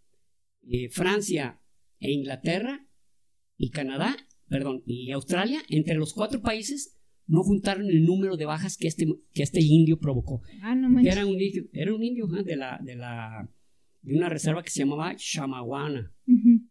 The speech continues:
Speaker 1: que es, que está en Canadá. Y Francis Pechamawau no solamente fue condecorado por las muertes, sino porque era un soldado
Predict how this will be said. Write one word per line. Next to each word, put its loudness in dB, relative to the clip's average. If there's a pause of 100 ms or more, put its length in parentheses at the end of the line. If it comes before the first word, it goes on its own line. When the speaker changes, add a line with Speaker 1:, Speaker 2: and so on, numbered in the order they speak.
Speaker 1:
que -6
es, -14
que -10
está -2
en 0
Canadá. -2 (560)
Y -14
Francis 0
Pechamawau -2
no 4
solamente -2
fue -6
condecorado -4 (240)
por -6
las -8
muertes, -2 (200)
sino 4
porque -4
era 4
un 4
soldado -4